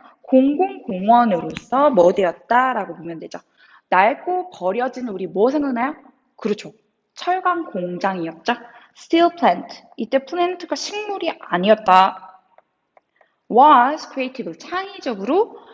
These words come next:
개조되었다. Repurpose. 원래 repurpose는 우리가 단어 리스트에는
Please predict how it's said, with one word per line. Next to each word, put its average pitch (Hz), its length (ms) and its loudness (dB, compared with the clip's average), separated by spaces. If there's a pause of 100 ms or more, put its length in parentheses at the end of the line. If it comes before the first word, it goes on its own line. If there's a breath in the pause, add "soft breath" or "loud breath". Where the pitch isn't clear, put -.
(200 loud breath)
개조되었다. 226 840 0
Repurpose. 190 1120 -4 (480)
원래 262 240 4
repurpose는 254 1000 -4
우리가 185 280 -4
단어 170 300 -4
리스트에는 196 720 -4